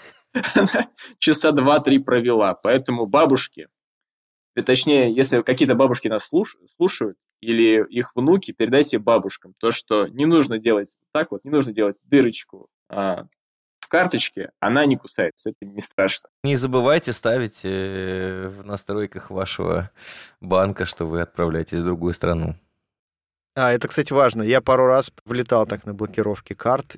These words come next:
Speaker 3: и это, конечно, очень А, кстати, вот о важности налички. Вот простая история. Я однажды оказался в стране Малайзии на два дня всего.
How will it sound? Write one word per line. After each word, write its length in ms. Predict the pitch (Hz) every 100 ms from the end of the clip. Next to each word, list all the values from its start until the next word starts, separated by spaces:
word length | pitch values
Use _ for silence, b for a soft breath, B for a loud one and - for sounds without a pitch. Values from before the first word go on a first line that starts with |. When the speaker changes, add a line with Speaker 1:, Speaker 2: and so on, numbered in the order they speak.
| -
Speaker 3:
и 180 | 104 107
это, 180 | 104 -
конечно, 280 | 117 - 113
очень 200 | - - B
А, 140 | 143 143
кстати, 300 | - 180 135
вот 240 | 175 185
о 60 | 143
важности 380 | 151 127 120 117
налички. 460 | 131 131 110 -
Вот 200 | 107 -
простая 380 | - 233 226 190
история. 460 | 175 - 165 110 98
Я 320 | 95 127 151
однажды 340 | 123 147 143
оказался 600 | 135 127 123 139 - 113 107 b b b b b b
в 240 | - 110 120
стране 500 | - 139 139 139 127
Малайзии 800 | 120 131 214 156 110 107 104 98 _ -
на 120 | 120
два 200 | 113 123
дня 260 | 120 113 110
всего. 460 | - 104 92 95